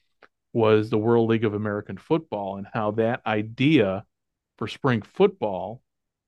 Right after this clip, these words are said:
from the N F L to expand the game globally started with a spring league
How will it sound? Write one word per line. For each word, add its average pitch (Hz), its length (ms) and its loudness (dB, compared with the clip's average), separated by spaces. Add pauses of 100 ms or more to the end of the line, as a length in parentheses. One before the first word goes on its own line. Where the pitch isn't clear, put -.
from 196 200 2
the 131 160 2
N 98 120 -4
F 90 180 -12
L 90 360 -12 (960)
to 123 160 -4
expand 135 460 0
the 127 40 -2
game 117 280 0
globally 113 600 0 (880)
started 127 500 2
with 113 360 2 (200)
a 110 100 -8
spring 151 540 -2
league 101 400 -2